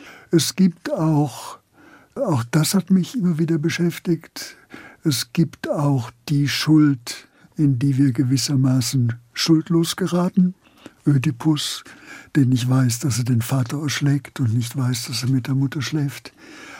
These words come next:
Aber auch die sogenannte zweite Schuld,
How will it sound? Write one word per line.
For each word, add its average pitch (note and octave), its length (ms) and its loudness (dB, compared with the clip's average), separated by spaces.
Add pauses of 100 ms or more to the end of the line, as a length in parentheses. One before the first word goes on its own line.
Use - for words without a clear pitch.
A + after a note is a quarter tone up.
(200)
Aber D3+ 460 2
auch D3 580 0 (220)
die C3 400 4 (560)
sogenannte C#3+ 600 2
zweite D#3+ 420 2
Schuld, A#2+ 640 -2